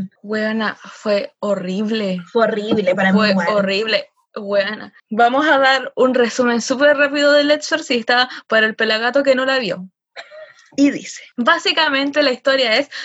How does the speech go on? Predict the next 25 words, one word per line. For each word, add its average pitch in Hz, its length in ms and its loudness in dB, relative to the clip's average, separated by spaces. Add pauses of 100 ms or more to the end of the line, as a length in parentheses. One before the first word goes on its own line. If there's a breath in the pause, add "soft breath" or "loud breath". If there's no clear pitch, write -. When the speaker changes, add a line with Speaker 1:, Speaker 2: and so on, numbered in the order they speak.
Speaker 1:
sobre 240 340 0
una 277 200 0
madre 294 420 0
y 359 60 -8
su 294 220 -2
hija, 220 600 0
con 240 180 0 (540 loud breath)
familia 277 340 4
con 294 100 -2
privilegios, 277 880 -2 (840 loud breath)
y 254 560 2
Speaker 2:
Ujú. - 120 -10
Speaker 1:
el 208 140 0
asunto 247 460 -4
es 320 80 -4
que 285 100 -2
esta 294 240 -2
niña 196 580 -4
se 233 220 -10
encuentra 226 420 -4
con 247 160 -2
una 240 220 -4
ouija. 190 400 -8 (640 loud breath)
Súper 349 500 0
normal. 320 480 -6